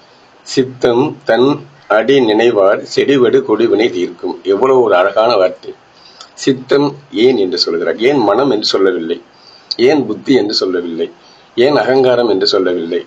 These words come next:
இதற்கான காரணத்தை நாம் இங்கே புரிந்து கொள்ள வேண்டும். சித்தம் என்பது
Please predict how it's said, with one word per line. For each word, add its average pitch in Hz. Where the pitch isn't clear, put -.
இதற்கான 123
காரணத்தை 107
நாம் 87
இங்கே 90
புரிந்து 131
கொள்ள 95
வேண்டும். 87
சித்தம் 139
என்பது 104